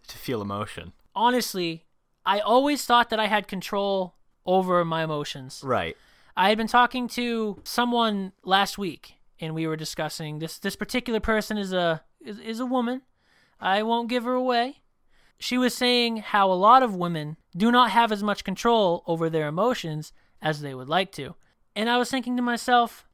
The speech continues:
Speaker 2: "Feels great to be a guy, because if I want to be happy, I can find a way to make myself happy."
Speaker 1: You sexist pig.
Speaker 2: <laughs> I know, it might sound a little like that, but it was just a conversation.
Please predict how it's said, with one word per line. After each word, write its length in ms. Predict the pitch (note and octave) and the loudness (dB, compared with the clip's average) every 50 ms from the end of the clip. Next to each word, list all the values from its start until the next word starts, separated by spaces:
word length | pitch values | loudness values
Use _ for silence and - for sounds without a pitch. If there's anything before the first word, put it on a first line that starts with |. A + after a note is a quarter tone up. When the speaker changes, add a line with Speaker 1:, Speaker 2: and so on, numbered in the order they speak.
| _ _ _ _ | _ _ _ _
Speaker 2:
"Feels 300 | _ - - D#4+ E4 C4+ | _ -4 0 0 0 2
great 220 | G#3 A#3+ B3+ C#4+ - | 2 2 2 2 0
to 80 | - | -4
be 160 | G3+ F3 F3 D#3+ | -4 -4 -4 -4
a 40 | |
guy, 280 | D3+ D#3+ D3+ C#3+ C#3 D3 | -2 -2 -2 -2 -2 -2
because 500 | D#3 D#3+ E3 - G3 F#3 F3+ E3+ - - _ _ | -4 -6 -4 0 2 2 2 0 -2 -8 _ _
if 160 | F3+ E3 - | -8 0 2
I 140 | A3 A3 A3+ | 2 4 4
want 380 | G#3+ F#3 E3 E3 F3 G3 G3 - | 2 0 -2 0 0 -2 -2 -4
to 100 | - G#3 | -8 -6
be 140 | G3 A3 | -6 -4
happy, 500 | G3 F#3 F3 F3 F3+ - A#3+ B3+ B3+ C4 - | 0 2 2 2 2 0 -4 -6 -6 -8 -4
I 120 | - G3+ A3+ | -4 -4 -2
can 280 | - D4+ D4 C4 A3+ - | -2 -2 -4 -4 -6 -8
find 300 | _ - A3 F3+ E3+ E3 | _ -2 -2 0 0 0
a 40 | D#3 | -2
way 140 | D3+ D3 C#3+ | -2 -2 -4
to 80 | C#3+ | -6
make 200 | D3 C#3 C3 - | -8 -10 -10 -10
myself 380 | D#3 D3 C#3+ - D3+ C#3 C#3 - | -10 -10 -8 -6 -6 -6 -4 -4
happy." 380 | D#3 C#3+ C#3 - D#3+ F3+ F#3+ _ | -2 -4 -2 -4 -8 -12 -12 _
Speaker 1:
You 180 | _ C3 G#2+ F2+ | _ -10 -10 -8
sexist 760 | F2 - - - - C3+ C#3 - - - - F#3+ - - _ | -10 -12 -12 -8 -6 -6 -6 -6 -10 -12 -10 -10 -12 -14 _
pig. 340 | - - - E2 D2 D2 D#2+ | -12 -10 -8 -8 -8 -10 -6
Speaker 2:
<laughs> 40 | - | 0
I 1400 | D4 B3+ - - - C#3+ - - C4+ - - C4+ - - A#3 - G#3 F#3 - - D#3 - - - C#3+ - G3+ G#3 | 0 2 2 2 -2 -4 2 2 2 8 10 8 8 8 4 4 4 4 4 2 0 0 2 0 2 4 4 6
know, 160 | A3+ A3 A3 | 8 8 8
it 60 | A3+ | 8
might 200 | C4+ D4+ D4+ - | 8 8 6 6
sound 280 | - C#4 B3+ B3+ B3+ B3+ | 4 6 6 8 8 8
a 60 | A#3+ | 8
little 220 | A#3 A#3+ A3+ G3+ | 8 4 4 4
like 240 | F#3+ F#3+ F#3 F#3 - | 2 2 0 0 2
that, 260 | - F3+ F3 F3+ F3 | 4 4 4 4 2
but 140 | - F#3 G3 | -2 -2 -2
it 80 | C#4 D4 | -2 -2
was 160 | D4+ C#4 B3 | -2 -2 -2
just 160 | B3+ A#3 - | -4 -4 -4
a 40 | B3+ | -4
conversation. 800 | - - F#3+ F3+ F3+ F3+ E3+ - D#3+ D3 C#3+ - D#3 D3+ D#3 | 2 2 2 4 2 0 -2 -2 -4 -4 -4 -6 -8 -8 -10